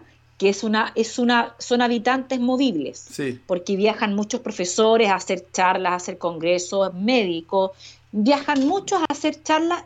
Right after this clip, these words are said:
Speaker 1: y contando además a los estudiantes.
Speaker 2: Ujú.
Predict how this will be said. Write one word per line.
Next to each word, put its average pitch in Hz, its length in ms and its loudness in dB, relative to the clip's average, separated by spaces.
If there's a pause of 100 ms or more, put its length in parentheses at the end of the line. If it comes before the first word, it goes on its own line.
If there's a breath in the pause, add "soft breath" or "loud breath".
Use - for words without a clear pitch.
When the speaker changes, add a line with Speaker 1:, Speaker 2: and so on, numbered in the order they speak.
Speaker 1:
y 285 180 0
contando 262 560 0
además 240 560 -2
a 226 100 0
los 196 180 -2
estudiantes. 233 840 -2
Speaker 2:
Ujú. 123 240 -6